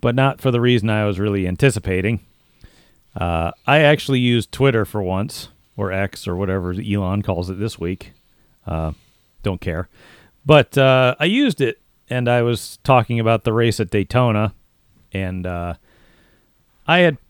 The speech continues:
reposted something from, I w-, I'll say former at this point, nascar team member Brian Murphy. Uh, he posted something saying that super speedway racing has run its course.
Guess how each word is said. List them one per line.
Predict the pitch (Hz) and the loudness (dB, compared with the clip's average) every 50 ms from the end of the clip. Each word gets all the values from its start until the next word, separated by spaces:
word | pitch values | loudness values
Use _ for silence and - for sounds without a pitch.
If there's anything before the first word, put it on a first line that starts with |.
| _ _ - | _ _ -6
reposted | 175 202 247 247 175 - 160 180 165 - - 139 120 - | -2 0 2 2 2 4 4 4 4 2 0 -4 -6 -4
something | - 135 123 107 - - 113 107 98 | -2 -2 -2 -2 -2 -4 -4 -2 -4
from, | 90 - - - 120 117 113 110 104 101 101 95 87 82 - - - - - - _ _ _ _ - | -6 -8 -8 -4 -2 0 0 0 0 0 0 -2 -4 -6 -8 -14 -18 -18 -20 -20 _ _ _ _ -4
I | 107 | -2
w-, | 117 117 107 - - | -2 0 -2 -2 -4
I'll | 110 104 92 | -4 -4 -4
say | - - 117 104 | -4 -2 -2 -2
former | - - - 113 110 95 85 82 82 85 - - - | -2 -4 -4 -2 -2 -2 -4 -6 -8 -8 -10 -10 -10
at | 92 85 - | -10 -8 -8
this | 92 87 - | -8 -8 -8
point, | - - - 85 80 85 92 104 | -10 -10 -8 -8 -8 -8 -6 -6
nascar | 104 98 98 95 - - 98 90 87 - | -4 -4 -4 -6 -6 -6 -4 -4 -4 -6
team | - - 104 92 90 | -4 -4 -2 -2 -2
member | 90 87 82 80 85 | -2 -4 -4 -6 -6
Brian | 82 85 - - 107 101 95 92 90 90 | -8 -8 -6 -4 -4 -2 -2 -4 -4 -4
Murphy. | 92 98 101 - - 87 85 85 - _ _ _ _ _ _ _ _ _ _ _ _ _ _ | -4 -4 -4 -4 -6 -6 -6 -6 -8 _ _ _ _ _ _ _ _ _ _ _ _ _ _
Uh, | - 87 85 82 82 80 80 78 78 - - _ _ _ _ _ _ _ _ _ _ _ | -6 -4 -4 -2 -2 -4 -4 -4 -6 -8 -12 _ _ _ _ _ _ _ _ _ _ _
he | - 139 156 | -2 0 0
posted | 131 - - 156 160 160 143 - - 131 - | -2 0 2 4 6 6 4 4 0 -4 -2
something | - - 139 127 - - 127 117 110 107 110 107 95 - _ _ _ _ _ _ _ _ _ _ _ _ _ _ _ _ | 2 2 2 2 2 2 2 2 2 2 0 0 -2 -4 _ _ _ _ _ _ _ _ _ _ _ _ _ _ _ _
saying | - - - 127 113 107 107 104 95 | -10 -2 0 2 2 2 2 0 0
that | 98 92 - | -2 -4 -2
super | - - 170 175 - 147 | 2 2 2 4 4 2
speedway | - - - 135 135 123 127 120 113 | 2 2 0 0 2 4 4 4 4
racing | 98 104 107 107 - - 117 107 95 | 4 2 2 2 2 0 0 0 2
has | 98 95 82 85 | 0 0 -2 -2
run | 87 107 113 113 107 | -2 0 0 0 0
its | 101 - - - | -2 -4 -6 -8
course. | - - 110 113 117 135 - - - | -4 0 2 4 4 2 0 -4 -8